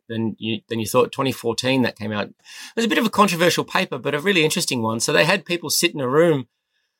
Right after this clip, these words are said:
for fifteen minutes with nothing but their thoughts. And one of the things I think is controversial about it is that the claim that comes out afterwards is that everybody hated that fifteen minutes and they, they couldn't wait to get out of there.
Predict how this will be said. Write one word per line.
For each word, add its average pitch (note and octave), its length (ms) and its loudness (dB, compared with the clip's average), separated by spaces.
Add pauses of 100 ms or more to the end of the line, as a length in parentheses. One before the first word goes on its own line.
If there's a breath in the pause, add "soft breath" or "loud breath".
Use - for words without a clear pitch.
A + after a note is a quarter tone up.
(280)
for E3 100 -2
fifteen D#3+ 480 2
minutes D#3 300 4
with C3 160 -10
nothing C#3+ 280 0
but B2 160 0
their B2 80 -2
thoughts. - 600 -2 (280)
And D3 200 -2 (320)
one F3 200 2
of A3 60 2
the E3 60 -4
things D#3+ 200 2
I C3+ 120 2
think D3 240 -2
is A2+ 100 -2
controversial B2+ 640 -2
about A2 220 0
it G#2+ 100 -4
is A2 160 -2
that A#2+ 220 -2
the B2 80 -8
claim E3+ 500 0
that C3 160 -2
comes C3 300 -2
out B2+ 260 2
afterwards B2 480 -2
is A2 140 -4
that B2+ 100 -2
everybody C#3+ 460 2
hated C3 420 0
that A#2 180 0
fifteen A#2 460 -2
minutes A#2 320 2
and A2 100 0
they, A2 280 2
they A#2 140 -4
couldn't B2+ 360 -6
wait A#2+ 220 2
to - 80 -12
get A2 120 -4
out A2+ 140 2
of G#2+ 80 2
there. F#2+ 160 -2